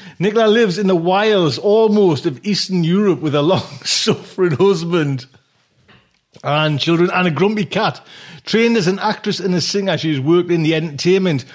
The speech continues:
for over twenty years, currently splits her time between writing speculative fiction, helping her husband run a voiceover company, Offstimmer,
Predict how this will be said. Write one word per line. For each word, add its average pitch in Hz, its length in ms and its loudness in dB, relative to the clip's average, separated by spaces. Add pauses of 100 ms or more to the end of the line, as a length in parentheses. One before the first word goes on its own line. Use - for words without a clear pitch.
(220)
for - 120 -2
over 151 160 0
twenty 196 480 -2
years, 170 540 2
currently 180 340 -2
splits 175 300 -4
her 165 40 -6
time 160 320 -4
between 139 320 -4
writing 175 300 -2
speculative 180 420 -4
fiction, 156 380 -4 (260)
helping 202 340 0
her 180 80 2
husband 165 460 0
run 143 140 0
a 135 60 0
voiceover 165 720 0 (240)
company, 180 440 -2
Offstimmer, 160 680 -4